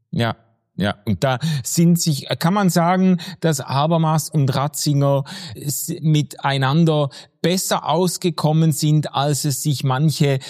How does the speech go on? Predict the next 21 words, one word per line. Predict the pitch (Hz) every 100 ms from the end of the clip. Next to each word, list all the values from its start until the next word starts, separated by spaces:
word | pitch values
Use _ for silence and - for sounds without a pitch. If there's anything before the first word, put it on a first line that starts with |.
| - -
als | 139 139 151
es | 135
manche | 143 143 135 139
erwartet | 127 120 120 151 156 165 -
und | 123
sich | 151 135 123
erwünscht | 117 151 185 170 - - - - - -
hätten, | 85 123 - 160 165
dass | 135 135 -
es | 131 -
da | 123
nicht | 131 165 -
zu | - 170 - -
dem | 139 123 -
großen | 127 131 180 190 - 143 160 160 - -
Showdown | - 131 127 156 147 127 139 147 151 - 120
gekommen | 147 123 131 123 139 139
ist, | 135 - -
in | 139 120
dem | 127 131 87
Habermas | 117 127 135 127 123 123 -